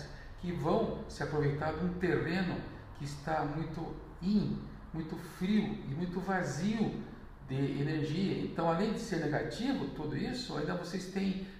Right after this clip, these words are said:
um vazio de pulso, um vazio da energia vital, tá? Então, por isso que quem faz o tratamento da nutrologia, che-, seja na veia, endovenoso,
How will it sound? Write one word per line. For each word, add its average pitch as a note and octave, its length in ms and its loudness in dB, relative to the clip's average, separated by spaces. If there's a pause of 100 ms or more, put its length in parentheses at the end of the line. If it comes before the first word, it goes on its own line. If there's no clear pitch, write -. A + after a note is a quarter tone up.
um E3 100 -2
vazio E3+ 680 0
de C3 140 -2
pulso, F3+ 540 -4
um C#3 40 -2
vazio - 640 0 (220)
da C#3 100 2
energia C#3 320 4
vital, A2+ 680 -4 (200)
tá? - 440 0 (200)
Então, G3+ 140 -6
por E3+ 220 -2
isso G#3 300 2
que D#3+ 220 -4
quem G3+ 200 -2
faz D#3+ 420 0
o B2+ 40 -2
tratamento C#3 600 -2
da A#2 80 -2
nutrologia, C3 840 -2 (880)
che-, D3 380 -2
seja C#3 260 0
na B2 120 2
veia, C#3 500 4
endovenoso, B2+ 760 0